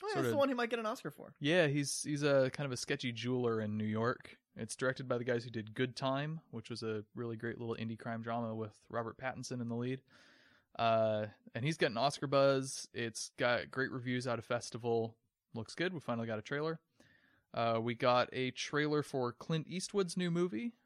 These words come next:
Speaker 2: which is, uh, Richard Jewell.
Speaker 1: God,
Speaker 2: It's
Speaker 1: man,
Speaker 2: about
Speaker 1: I just
Speaker 2: the,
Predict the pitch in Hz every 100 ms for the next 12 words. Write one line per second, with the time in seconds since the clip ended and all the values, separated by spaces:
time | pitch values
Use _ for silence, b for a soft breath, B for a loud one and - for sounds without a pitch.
0 | - 127 - 127 120 117 - - - -
1 | 120 110 110 135 - 135 - - 131 143
2 | 185 220 - 311 - - 95 143 131 131
3 | 247 135 120 117